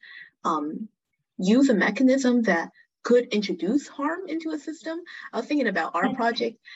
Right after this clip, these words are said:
Speaker 1: So we're actually using, um, algae, Chlamydomonas, like, renhardtii, uh, in order to sequester arsenite. So there's, like, a
Speaker 2: Mm-hmm.
Speaker 1: protein in the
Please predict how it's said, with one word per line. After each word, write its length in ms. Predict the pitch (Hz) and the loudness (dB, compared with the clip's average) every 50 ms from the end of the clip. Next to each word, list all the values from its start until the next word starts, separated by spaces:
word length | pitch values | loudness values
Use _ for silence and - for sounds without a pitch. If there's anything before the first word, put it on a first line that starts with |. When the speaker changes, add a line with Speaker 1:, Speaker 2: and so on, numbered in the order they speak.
| - - - | -20 -20 -20
Speaker 1:
So 160 | _ - 208 214 | _ 0 2 4
we're 120 | 214 220 | 4 4
actually 480 | 214 202 220 214 - - 214 208 208 196 | 4 2 0 -2 -4 -10 -10 -8 -6 -6
using, 680 | 196 185 180 185 190 190 - 185 185 175 175 175 175 - | -6 -4 -4 -4 -6 -4 -4 -6 -6 -6 -8 -10 -12 -12
um, 320 | - 160 160 - 302 339 - - | -12 -12 -10 -10 -12 -12 -8 -2
algae, 560 | - 175 170 175 185 185 190 196 220 240 254 - _ _ _ _ _ _ _ _ _ - | 0 0 2 2 0 0 2 2 2 2 0 -4 _ _ _ _ _ _ _ _ _ 0
Chlamydomonas, 920 | 196 196 185 180 175 170 170 - - - 175 170 180 180 185 185 - - | 2 4 4 4 2 -2 -4 -6 -6 -4 -4 -2 0 -2 -2 -2 -4 -8
like, 160 | - 156 139 | -8 -8 -6
renhardtii, 800 | 156 156 165 170 170 170 175 156 151 - 139 156 180 190 214 - - - - - - _ _ _ | -4 -6 -6 -6 -6 -8 -8 -8 -6 -6 -8 -6 -6 -6 -6 -6 -8 -12 -14 -14 -16 _ _ _
uh, 260 | - 180 165 160 156 147 | -2 0 2 0 0 0
in 140 | - 185 180 | 0 0 0
order 220 | 170 180 190 190 | 2 2 0 0
to 360 | 190 190 - - 202 180 175 185 | -2 -2 -8 -8 -8 -6 -6 -8
sequester 1000 | 190 - - - - - - 190 208 214 - - - 175 160 151 165 - - _ _ _ _ _ | -8 -10 -12 -12 -8 -4 -2 -2 -2 -2 -6 -6 -2 -2 0 0 -2 -6 -10 _ _ _ _ _
arsenite. 840 | 170 170 180 - - - 160 147 156 - 180 - - - - _ - - - _ - - - - - _ | -2 -2 -2 -4 -8 -8 -6 -6 -4 -4 -6 -6 -8 -10 -14 _ -18 -20 -20 _ -20 -20 -20 -20 -20 _
So 300 | _ 190 165 156 151 190 - _ _ _ _ - | _ -2 -2 -2 -4 -8 -14 _ _ _ _ 0
there's, 180 | 196 180 185 | 0 2 2
like, 100 | 185 160 | 0 0
a 40 | 220 | 0
Speaker 2:
Mm-hmm. 100 | 220 - | 0 0
Speaker 1:
protein 520 | - 196 180 180 - - 190 170 165 - - | 0 0 -2 -2 -4 -8 -6 -6 -6 -6 -4
in 300 | - 214 233 247 247 233 | -2 0 2 2 2 0
the 500 | 220 202 180 165 160 156 151 147 - 170 | 2 2 0 0 0 -2 -4 -6 -8 -10